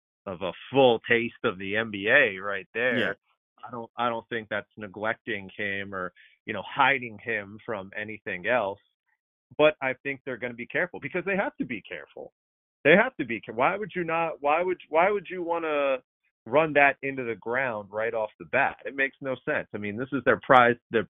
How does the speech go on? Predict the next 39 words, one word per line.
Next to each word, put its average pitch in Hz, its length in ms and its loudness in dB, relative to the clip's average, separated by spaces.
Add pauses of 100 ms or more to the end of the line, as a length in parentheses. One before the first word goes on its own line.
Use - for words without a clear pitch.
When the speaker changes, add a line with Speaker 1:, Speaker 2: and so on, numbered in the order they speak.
Speaker 1:
their 104 220 0 (380)
most 123 200 -2 (160)
prized 123 480 6
asset 113 440 0 (120)
that 90 160 -8
they've 90 220 -4
had 101 360 0
in 90 300 -10 (680)
tw-, - 120 -10
almost 110 320 -8 (300)
thirty 135 340 8
years 123 520 0 (100)
now. 90 120 -6 (480)
You're 110 320 -4
Speaker 2:
Mm-hmm. 123 40 4
Speaker 1:
not, 127 300 8
they're 127 100 -2
not 139 180 -2
gonna 101 160 -14
get 87 180 -4 (120)
cute 80 240 -12
with 78 120 -10
it. 123 300 0
They're, 113 300 4
they're 107 200 -4
gonna 104 220 -6 (100)
treat 117 220 -6
that 107 200 -2 (360)
and 110 140 -10
w-, 117 280 -6
with 117 180 -2
no 117 200 2 (140)
sense 117 240 4
of 95 120 -2
urgency. 90 540 0
They're 120 160 0
not 123 180 0
gonna 104 160 -2
get 90 140 2